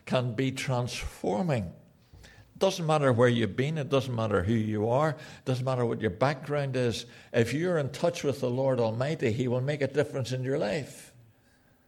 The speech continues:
And it will be a transforming difference,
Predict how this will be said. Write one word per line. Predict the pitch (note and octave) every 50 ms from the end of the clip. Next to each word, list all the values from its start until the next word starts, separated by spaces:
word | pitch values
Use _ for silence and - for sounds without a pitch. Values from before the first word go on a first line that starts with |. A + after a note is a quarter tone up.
| _ _ _ _ _ - - _ _ _ _ _
And | B2+ B2+ B2+
it | - -
will | C3
be | B2+ B2+ D3+ C#3+
a | C#3+
transforming | C#3+ - - F3 D3 B2+ - - - F3+ G#3 A3 G3+ G3 F#3+ F3
difference, | F#3 E3+ - - D3 C3 - - - - - - - -